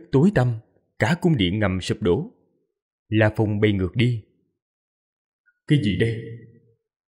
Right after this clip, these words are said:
La Phong lập tức điều chỉnh thân hình, giữa không gian vũ trụ vỡ vụn vẫn bay vút lên trời.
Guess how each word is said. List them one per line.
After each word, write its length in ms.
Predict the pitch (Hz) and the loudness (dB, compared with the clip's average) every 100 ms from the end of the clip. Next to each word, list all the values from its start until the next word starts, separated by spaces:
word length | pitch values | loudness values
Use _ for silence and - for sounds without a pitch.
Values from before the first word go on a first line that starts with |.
| _ | _
La 180 | 120 147 | 0 0
Phong 160 | - 156 | 2 2
lập 140 | 107 - | 2 2
tức 140 | 214 | -2
điều 200 | 117 98 | 0 0
chỉnh 180 | 95 123 | -2 -4
thân 160 | 175 151 | -2 -2
hình, 320 | 113 95 82 82 _ _ - | 0 -2 -4 -10 _ _ -8
giữa 260 | 101 101 151 | 2 2 4
không 220 | 151 123 | 2 2
gian 160 | 113 107 | 0 0
vũ 180 | 98 | 0
trụ 220 | 139 90 92 | 2 0 2
vỡ 160 | 95 | 0
vụn 340 | 120 95 95 95 | 0 0 -2 -2
vẫn 240 | 98 131 | 0 2
bay 120 | 135 117 | 2 2
vút 120 | 214 | 0
lên 160 | 180 113 | 2 0
trời. 280 | 101 85 80 | 0 -2 -4